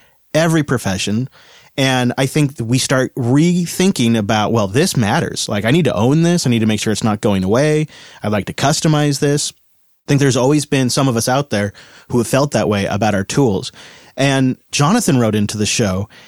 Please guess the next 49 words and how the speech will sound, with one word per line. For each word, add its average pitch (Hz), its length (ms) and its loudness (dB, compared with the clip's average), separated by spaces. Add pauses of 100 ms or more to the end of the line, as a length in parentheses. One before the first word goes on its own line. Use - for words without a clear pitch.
(120)
and 143 260 4
he 175 240 0
said 180 260 0
something, 160 240 2
and 123 160 2
he 143 100 2
had 165 120 2
an 123 80 0
email, 135 320 2
he 123 100 0
touched 123 200 -2
on 113 80 0
a 104 60 -2
couple 170 260 2
of 127 60 2
good 107 220 -2
things, 101 380 -2 (440)
but 131 300 0
he 180 220 2
said 185 200 -2
something 151 380 2
that 117 140 2
I 120 100 2
think 127 320 -2 (320)
Brent 127 340 0
and 117 320 2
Wes, 123 280 0
you 127 80 2
both 123 200 2
are 120 60 0
gonna 113 160 2
agree 107 240 0
with 101 140 -2
a 92 40 -4
lot. 101 340 0
He 113 120 -2
said, 101 400 -2 (640)
"The 123 100 -2
thing 233 260 2
about 143 460 0
desktop 135 440 0
Linux 117 420 0
is 107 120 -2
it 107 80 -4
has 160 640 0
a 143 100 0
major 135 420 2
feature 113 600 -2
that 107 280 -2